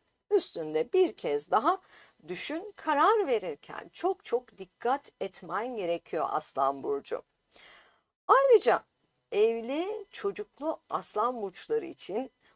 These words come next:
bu hafta, e, çocukları olan Aslan Burçları çocuklarıyla biraz fazla ilgilenmek zorunda kalacaklar. Onların konularıyla ilgilenecekleri durumlar söz konusu olacak.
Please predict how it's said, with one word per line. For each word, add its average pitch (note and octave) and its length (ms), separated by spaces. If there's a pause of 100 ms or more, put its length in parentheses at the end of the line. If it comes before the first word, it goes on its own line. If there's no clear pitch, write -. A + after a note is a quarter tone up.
(100)
bu F#4 260
hafta, G#3+ 600
e, D#3+ 380
çocukları C4+ 560
olan E3 400
Aslan C#4+ 480
Burçları E3+ 580 (360)
çocuklarıyla E3+ 880
biraz F3+ 300
fazla F3 420
ilgilenmek D#3 1040
zorunda C#3+ 460
kalacaklar. A3 800 (320)
Onların C#4 520
konularıyla D#3+ 960
ilgilenecekleri F3 1040
durumlar G3 460
söz F3 300
konusu D3+ 520
olacak. F3+ 480